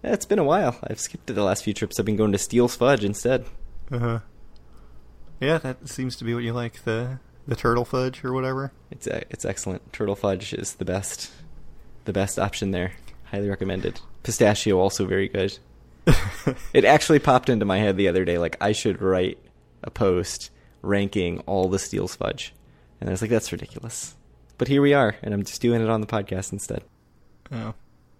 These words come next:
Speaker 2: So do
Speaker 1: Uh,
Speaker 2: we actually wanna get to where we left off in the last episode, which is why most of the people who are listening, what they wanna hear, I think?
Speaker 1: Sure, let's talk trip. Since we still had, what, maybe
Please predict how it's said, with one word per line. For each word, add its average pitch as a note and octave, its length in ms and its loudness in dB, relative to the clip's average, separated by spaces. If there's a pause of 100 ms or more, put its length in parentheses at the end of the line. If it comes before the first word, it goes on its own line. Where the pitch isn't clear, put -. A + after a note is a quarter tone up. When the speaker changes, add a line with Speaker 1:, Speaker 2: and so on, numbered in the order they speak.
(440)
Speaker 2:
So - 160 6
do B2+ 80 6
Speaker 1:
Uh, B2+ 40 6
Speaker 2:
we C3+ 80 6
actually C3 280 2
wanna A#2 520 0
get C3+ 200 -2 (100)
to A#2+ 420 0 (200)
where A#2 180 4
we A#2+ 80 4
left A#2+ 300 0
off B2+ 320 6
in B2 60 -2
the A#2+ 60 -2
last - 320 0
episode, B2+ 480 2
which A#2 160 -6
is B2 160 -6
why G#2 280 2
most A2 320 -6
of G#2 100 -10
the A#2+ 80 -10
people A#2+ 400 -4
who A#2+ 160 -8
are A#2 120 -6
listening, A#2+ 600 -4
what B2 200 -8
they B2 60 -2
wanna A#2 160 -2
hear, A#2+ 280 -4
I B2 40 -6
think? B2 280 -8 (200)
Speaker 1:
Sure, F3 360 4
let's A2 200 4
talk C#3 200 0
trip. - 280 0 (600)
Since - 240 -8
we G#2+ 80 0
still G#2+ 240 2
had, G#2 240 2
what, G2+ 240 2
maybe G2 360 -4